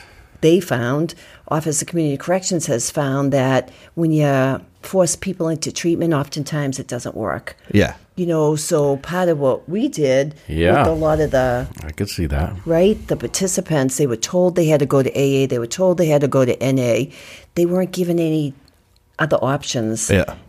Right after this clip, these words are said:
Speaker 1: And so, like, what we're talking about, like you were saying, that, um, A A does work. I, I know that to be true. We do advocate for it. I'm all about A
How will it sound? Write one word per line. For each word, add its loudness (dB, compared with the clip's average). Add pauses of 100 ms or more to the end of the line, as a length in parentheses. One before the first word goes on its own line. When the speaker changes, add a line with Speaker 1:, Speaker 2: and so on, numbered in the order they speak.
Speaker 1:
And 0
so, 0
like, 0
what 2
we're 4
talking -4
about, 2
like -4
you 0
were 2
saying, 0
that, 0 (300)
um, -4 (680)
A 4
A 4
does 2
work. 2
I, 0
I -4
know 0
that 2
to -12
be -6
true. -2
We 0
do -2
advocate -2
for 2
it. 4
I'm 0
all 2
about 2
A 2